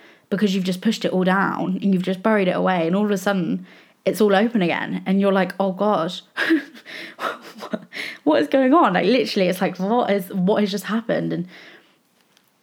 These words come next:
your mind just starts going crazy. It's like all these cogs start spinning a hundred miles an hour. And taking time for you, taking time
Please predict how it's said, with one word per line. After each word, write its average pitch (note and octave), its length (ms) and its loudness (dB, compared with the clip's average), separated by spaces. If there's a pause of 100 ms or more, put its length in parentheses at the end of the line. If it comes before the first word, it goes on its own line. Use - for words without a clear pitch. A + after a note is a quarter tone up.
(100)
your G3 100 2
mind G3+ 220 2
just F#3+ 120 -2
starts - 200 -2
going E3 200 0
crazy. F#3+ 420 2
It's E3+ 120 -4
like E3+ 140 0
all G3 140 0
these F3 180 0
cogs F#3+ 340 -4
start - 320 -4
spinning F#3 340 -2
a F#3 40 -2
hundred F3 240 -2
miles E3 160 -2
an E3+ 80 -2
hour. F3+ 480 -2 (540)
And F3+ 440 2 (120)
taking A3+ 360 0
time F#3+ 500 0
for G#3 340 0
you, F3+ 360 0
taking G3 400 -2
time F#3+ 580 0